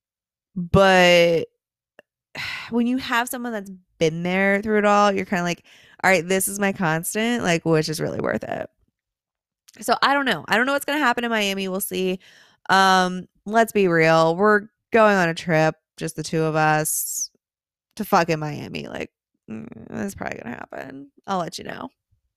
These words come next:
No, nothing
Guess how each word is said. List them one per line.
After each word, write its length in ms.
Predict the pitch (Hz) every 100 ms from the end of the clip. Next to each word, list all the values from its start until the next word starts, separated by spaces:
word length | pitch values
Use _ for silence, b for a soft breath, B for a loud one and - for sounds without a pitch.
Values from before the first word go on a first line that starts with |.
| _ _ _ _ _ _ _ _ _ _
No, 120 | 196 214
nothing 1400 | 254 320 311 311 311 302 285 285 285 269 - - -